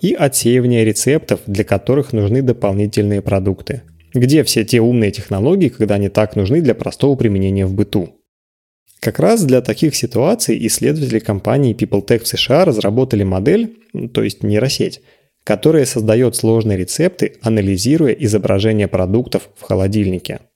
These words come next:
Внутри она состоит из двух нейросетей. Первая распознаёт объекты на изображении, а вторая переводит название в текст и генерирует подходящие рецепты.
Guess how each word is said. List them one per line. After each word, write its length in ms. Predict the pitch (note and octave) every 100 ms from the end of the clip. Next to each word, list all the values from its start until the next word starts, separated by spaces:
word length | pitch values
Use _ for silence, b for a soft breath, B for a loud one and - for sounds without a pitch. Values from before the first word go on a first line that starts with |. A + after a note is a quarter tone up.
| _ _ _ _ _ _
Внутри 480 | - A2 B2+ G3+ C#4
она 240 | - C3 C#3+
состоит 400 | - - F3 F#3+
из 140 | C3+
двух 280 | B2 D#3+ C#3+
нейросетей. 760 | A2 G2+ F#2 A2 - F#2 - _ - C3
Первая 320 | C3 E3 D3 A#2+
распознаёт 600 | A2+ - A2+ A#2+ B2 A2+
объекты 460 | G2+ F#2+ F2+ -
на 80 | A#2+
изображении, 720 | C3 C3 C3+ C3+ C#3+ C3+ B2 -
а 160 | D#3+
вторая 480 | F3+ - A#2 C#3 A3
переводит 520 | G3 C3+ A#2 E3+ F3+
название 440 | A#2 A2 A#2 G#2+ G2
в 120 | -
текст 360 | - A3 - -
и 80 | E3
генерирует 640 | D#3 C3+ A#2 A#2 D3+ D3
подходящие 640 | C#3 - A#2 G2 F#2+ - G2+
рецепты. 540 | G#2 - G2+ - C#3+